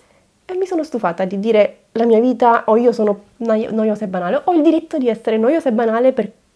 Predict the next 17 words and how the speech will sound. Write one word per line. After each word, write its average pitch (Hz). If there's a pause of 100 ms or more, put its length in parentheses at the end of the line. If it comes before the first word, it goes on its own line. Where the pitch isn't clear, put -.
(280)
co-, 302
come 302
sono 185
fatta, 170 (480)
semplicemente 427
per -
come 359
sono 247
fatta. - (300)
E 320
anche 381
voi, 277
tutti 330
hanno 220
lo 196
stesso 196
diritto. 185